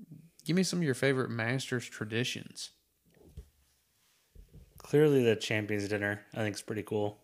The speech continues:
Speaker 1: Yeah.
Speaker 2: I, I have a good time. I, actually, it's pretty simple this year. Did you see what it was?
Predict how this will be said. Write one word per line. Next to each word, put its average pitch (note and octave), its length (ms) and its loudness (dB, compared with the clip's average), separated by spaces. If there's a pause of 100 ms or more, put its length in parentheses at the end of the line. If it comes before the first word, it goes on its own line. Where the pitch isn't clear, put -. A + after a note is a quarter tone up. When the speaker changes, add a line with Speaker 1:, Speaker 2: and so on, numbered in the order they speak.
(180)
Speaker 1:
Yeah. A#2 280 0
Speaker 2:
I, A2 280 -2 (100)
I G#2+ 40 -2
have G#2 140 0
a G2+ 40 -8
good G#2 160 -4
time. G#2+ 420 -4
I, A#2+ 200 -6
actually, A2 460 0 (120)
it's - 120 -12
pretty E3 180 2
simple C#3+ 320 2
this G#2+ 220 0
year. F#2+ 160 -4 (720)
Did A2 80 -8
you G#2+ 80 0
see B2 140 0
what A#2+ 100 2
it A2+ 60 0
was? B2+ 320 0